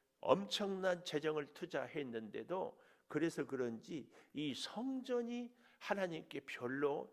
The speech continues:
영광을 올려드리지 못해요. 너무 안타까워요. 그래서 우리 하나님 앞에서 우리의 헌신과 충성은요,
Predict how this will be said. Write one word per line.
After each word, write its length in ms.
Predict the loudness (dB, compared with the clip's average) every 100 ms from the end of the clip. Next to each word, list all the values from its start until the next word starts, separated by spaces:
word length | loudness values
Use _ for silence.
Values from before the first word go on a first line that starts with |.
| 4
영광을 500 | 4 4 2 0 -2
올려드리지 640 | -4 -6 -8 -12 -16 -16
못해요. 460 | -12 -10 -12 -18 -20 _ _ _ _ _ _ _ _ _
너무 260 | -12 -6 -4
안타까워요. 600 | -6 -14 -20 -20 -20 _ _ _ -20 -20 -20 _
그래서 360 | 2 2 4 0
우리 240 | 0 -2
하나님 600 | -4 -4 -2 -2 -2 -4
앞에서 460 | -4 -4 -4 -4 -6
우리의 440 | -4 -4 -2 -2
헌신과 760 | -2 -2 -4 -4 -8 -8 -4 -6
충성은요, 840 | -6 -10 -8 -6 -8 -4 -2 -2